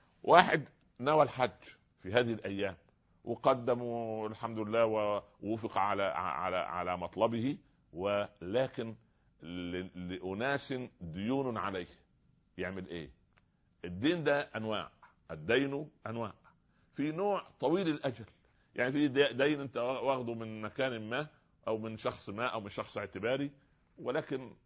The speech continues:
أمامك خمس سنوات تسدده، والله المسألة كده تطول.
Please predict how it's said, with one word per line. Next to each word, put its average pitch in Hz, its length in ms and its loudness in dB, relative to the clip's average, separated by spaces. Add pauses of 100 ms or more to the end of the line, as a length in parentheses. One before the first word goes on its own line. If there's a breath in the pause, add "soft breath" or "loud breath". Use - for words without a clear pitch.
(240)
أمامك 139 380 -6
خمس 143 360 -6
سنوات 131 360 -2
تسدده، 92 420 -12 (640)
والله 85 200 -10
المسألة 95 400 -6
كده 123 200 -6
تطول. 110 400 -6